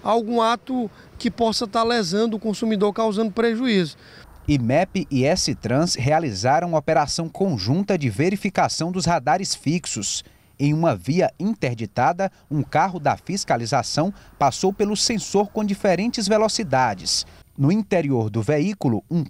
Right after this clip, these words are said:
Speaker 2: cronotacógrafo, equipamento considerado de alta precisão para medição de velocidade. Assim, foi possível confrontar os dados coletados pelo imep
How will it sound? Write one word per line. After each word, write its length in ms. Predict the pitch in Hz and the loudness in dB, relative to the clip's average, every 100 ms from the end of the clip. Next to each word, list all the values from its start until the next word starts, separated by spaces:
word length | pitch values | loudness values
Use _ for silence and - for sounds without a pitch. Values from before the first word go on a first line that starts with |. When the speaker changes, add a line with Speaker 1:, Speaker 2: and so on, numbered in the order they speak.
| - | -2
Speaker 2:
cronotacógrafo, 1200 | 175 214 214 - 196 - - 190 147 107 - 87 - - | 0 0 -2 0 -2 0 0 0 0 -6 -8 -10 -12 -6
equipamento 800 | 120 - 147 160 98 139 185 156 | -6 -2 0 0 0 -2 -2 -4
considerado 800 | - 135 147 147 104 127 165 151 | -2 -2 0 -2 0 2 0 -2
de 160 | 107 | -2
alta 340 | 117 185 190 127 | 2 0 0 -6
precisão 640 | - 107 - 139 127 185 196 _ - | -4 -4 -2 0 2 0 -2 _ -2
para 200 | 151 165 | 0 0
medição 540 | 160 196 190 - 185 | -2 -4 -2 -2 0
de 80 | 214 | 0
velocidade. 960 | 202 202 202 - 160 131 117 95 - - _ - | 2 2 2 -2 0 2 2 -2 -10 -16 _ -4
Assim, 520 | 113 101 - 170 214 - | -2 0 0 0 -2 -8
foi 200 | - 151 | -4 -2
possível 640 | 147 190 160 - 196 208 202 - | 0 2 0 0 0 2 0 0
confrontar 720 | - 254 - 226 123 160 185 | -4 -2 -2 -2 0 0 0
os 120 | 156 | -2
dados 400 | 120 131 190 160 | 0 2 2 -2
coletados 680 | - 147 127 - 123 113 110 | -4 0 0 0 -2 0 -6
pelo 260 | - 175 226 | -4 -2 0
imep 500 | 170 139 175 220 | 2 2 0 -2